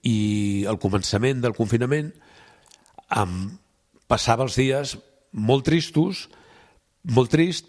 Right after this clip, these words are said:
perquè totes les notícies que m'arribaven, i a tu i a tothom, no?, eren molt desalentadores. I cada vegada que posaves un informatiu a la ràdio o a la tele,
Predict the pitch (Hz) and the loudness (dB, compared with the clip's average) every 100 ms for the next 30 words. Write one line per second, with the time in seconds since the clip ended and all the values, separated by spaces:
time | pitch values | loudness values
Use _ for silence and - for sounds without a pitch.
0 | - 131 - 139 165 - - 139 131 131 | 2 2 2 0 0 -2 0 0 0 -2
1 | 120 143 117 - 101 95 120 127 131 156 | 0 0 0 0 0 0 0 -2 -4 -8
2 | - _ _ _ _ _ - 85 - 143 | -16 _ _ _ _ _ -4 0 6 6
3 | 117 90 92 143 127 98 110 165 - - | 4 0 4 6 6 2 0 0 -8 -20
4 | - - 117 147 127 135 151 127 110 90 | -18 0 2 4 2 0 0 0 -2 0
5 | 92 143 139 85 71 - - - _ _ | 0 0 0 -4 -8 -10 -14 -18 _ _
6 | - - _ _ - - _ - - 147 | -20 -20 _ _ -20 -20 _ -4 2 2
7 | 165 160 160 151 101 107 110 120 131 127 | 2 0 0 0 0 0 2 0 -2 0
8 | 131 127 147 143 131 110 120 127 131 123 | 0 2 2 2 0 0 0 0 0 2
9 | 156 156 | 2 2